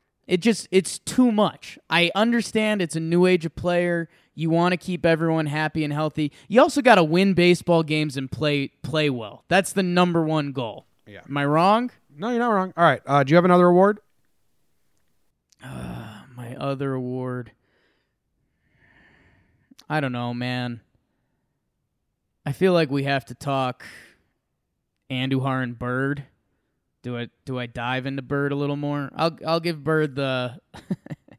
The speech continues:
Speaker 2: feel like he's been
Speaker 1: I'll
Speaker 2: covered already.
Speaker 1: Yeah, well, I'll just, I'll just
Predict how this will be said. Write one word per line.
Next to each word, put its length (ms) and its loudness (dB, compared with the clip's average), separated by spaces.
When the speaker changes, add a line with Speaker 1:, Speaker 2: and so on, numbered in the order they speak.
Speaker 2:
feel 100 -6
like 120 -4
he's 160 -4
been 200 -6
Speaker 1:
I'll 60 -4
Speaker 2:
covered 260 2
already. 280 -18
Speaker 1:
Yeah, 420 -4
well, 220 4
I'll 160 4
just, 380 -6
I'll 160 -4
just 340 -12